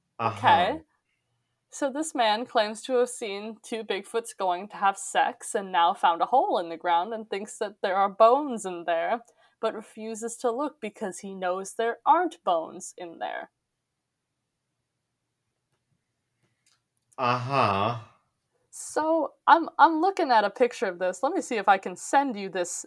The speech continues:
Speaker 2: this picture of a, a hole in the ground with some leaves over it. And a giant orange, um, what's it called? A,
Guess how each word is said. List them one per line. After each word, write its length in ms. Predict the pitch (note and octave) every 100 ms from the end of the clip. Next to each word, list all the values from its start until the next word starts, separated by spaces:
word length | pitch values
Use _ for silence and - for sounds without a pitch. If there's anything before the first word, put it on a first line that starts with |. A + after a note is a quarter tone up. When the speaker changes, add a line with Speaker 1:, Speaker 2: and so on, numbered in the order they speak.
| -
Speaker 2:
this 260 | F#3 F3+
picture 720 | - - D4+ - - - F3+ F#3+ _ -
of 220 | G#3 G3+
a, 260 | - F3+ F3+ - _ _ F#3+
a 40 |
hole 760 | - - E4 F#4 F4+ G4+ E4 -
in 140 | C4+ B3+
the 80 | A#3+
ground 640 | A#3+ C4+ C#4+ C#4+ D4+ D#4+ C#4+ -
with 180 | B3+ B3
some 440 | - B3+ A#3+ A#3
leaves 420 | B3 C#4 C4+ G#3
over 280 | F3 D#3+ -
it. 160 | - - _ _ _ _ _ _ _ _ _ _ -
And 140 | G#3+
a 160 | F3 E3+ -
giant 640 | F#3 B3 C4 D4 D#4 - _ _
orange, 600 | A3+ A#3 A3+ A3+ G#3+ - -
um, 400 | G#3+ F#3+ F3+ F3 -
what's 220 | C4 C#4
it 80 | C4
called? 320 | - - G3 - _ _ - G3+ _ _ _ _
A, 100 | -